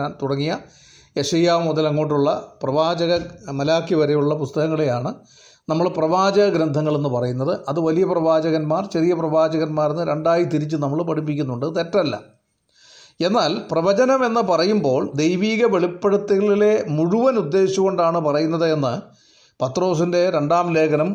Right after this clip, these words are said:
ഒന്നാം അധ്യായത്തിൻ്റെ ഇരുപതും ഇരുപത്തൊന്നും വാക്യം ഒന്ന് വായിച്ചു നോക്കിയാൽ നമുക്ക് മനസ്സിലാവും. അവിടെ നമ്മളിങ്ങനെയാണ് വായിക്കുന്നത്, "പ്രവാചക വാക്യവും അധികം സ്ഥിരമായി നമുക്കുണ്ട്.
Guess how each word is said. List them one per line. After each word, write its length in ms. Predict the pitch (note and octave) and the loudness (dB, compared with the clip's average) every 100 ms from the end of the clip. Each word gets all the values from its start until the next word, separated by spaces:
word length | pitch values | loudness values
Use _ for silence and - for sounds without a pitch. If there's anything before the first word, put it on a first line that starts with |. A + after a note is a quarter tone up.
| D3 | -2
ഒന്നാം 280 | D3 F3 | 0 0
അധ്യായത്തിൻ്റെ 580 | E3 D3 D#3 D#3+ D3+ F3 | 0 2 2 2 0 0
ഇരുപതും 420 | D#3 D#3+ F#3 F#3+ | 0 2 0 0
ഇരുപത്തൊന്നും 480 | D#3+ D#3+ D#3 D#3+ D#3+ | 2 0 0 -2 0
വാക്യം 480 | C#3 C#3 C#3 D#3 B2+ C#3 | 0 0 0 -4 -2 -2
ഒന്ന് 200 | C3 D3 | -2 0
വായിച്ചു 380 | C3+ C#3+ D3+ | 0 0 0
നോക്കിയാൽ 360 | D#3+ C3 B2 C#3 | -2 -2 -2 -4
നമുക്ക് 240 | C3+ B2 C#3 | -2 -4 -6
മനസ്സിലാവും. 480 | C3 B2+ C#3+ A#2+ - - - - - - _ _ _ | -6 -6 -8 -10 -16 -12 -12 -12 -20 -20 _ _ _
അവിടെ 280 | F3 A3 A3 | 0 4 4
നമ്മളിങ്ങനെയാണ് 640 | G3+ G#3 G3+ A3 G#3+ G3+ | 4 2 2 2 2 2
വായിക്കുന്നത്, 600 | G3 E3+ E3+ D#3 D3+ C3 D3 F3 | 2 2 2 0 0 2 2 0
"പ്രവാചക 640 | E3 D#3 F#3+ G#3 G#3+ A3 | 0 0 2 2 4 2
വാക്യവും 640 | G#3+ F#3 E3 E3+ E3+ D#3 F#3+ | 2 4 2 2 2 2 2
അധികം 360 | F3 D#3 F3+ G3 | 0 0 2 0
സ്ഥിരമായി 680 | F#3+ - D3+ F3+ F3+ F3 F3 | 0 0 2 2 2 4 4
നമുക്കുണ്ട്. 580 | D#3 D#3 D3 C#3 C3 | 2 0 0 -2 -2